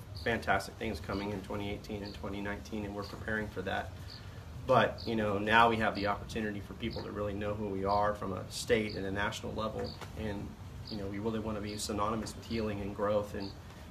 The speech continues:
and really finding what your passion is post-military service. 'Cause at some point in time, you're gonna have to get out. The, the, the party doesn't last forever, as they say. So,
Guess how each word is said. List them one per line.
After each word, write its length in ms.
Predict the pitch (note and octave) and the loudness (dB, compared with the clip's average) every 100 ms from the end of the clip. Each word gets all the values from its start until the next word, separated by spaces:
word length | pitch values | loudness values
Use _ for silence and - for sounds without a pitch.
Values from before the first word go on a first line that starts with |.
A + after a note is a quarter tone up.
| - | -8
and 160 | - G#2+ | -4 0
really 180 | A#2 A2 | 2 2
finding 460 | - A2+ A2+ G#2+ | 4 4 6 4
what 160 | G#2+ - | 2 0
your 80 | G#2+ | -2
passion 440 | - G#2+ - G#2+ | 2 2 0 -4
is 200 | G#2 G2+ - - | -4 -6 -6 0
post-military 1200 | A2+ G#2+ - - - - - - A#2 A2 A2 A2+ | 0 0 -4 -10 -12 -14 -16 -6 -2 -2 0 -2
service. 420 | G#2 A#2+ A2+ - - | 2 2 2 -2 -8
'Cause 140 | - | -8
at 80 | - | -4
some 240 | - C3+ | 4 4
point 220 | C3+ C#3+ B2 | 6 4 4
in 40 | |
time, 220 | C#3+ C3+ | 6 6
you're 80 | B2 | 6
gonna 140 | A2+ G#2+ | 2 2
have 160 | G#2+ | 0
to 60 | - | -2
get 160 | G#2 G#2+ | 0 4
out. 260 | G#2+ - - - | 6 4 0 -4
The, 80 | G2+ - | -2 -4
the, 60 | G#2+ | -10
the 60 | A2+ - | -10 -4
party 160 | A2+ A2+ | 0 0
doesn't 280 | A2+ A2 G#2+ | 0 -2 -2
last 220 | G#2+ - | -4 -4
forever, 400 | A2 A2 G#2+ G2+ | -2 0 0 0
as 120 | F2+ | -2
they 80 | F#2 | -4
say. 280 | - G#2+ G2+ | -4 -4 -4
So, 320 | - G#2+ G2 | -2 0 -2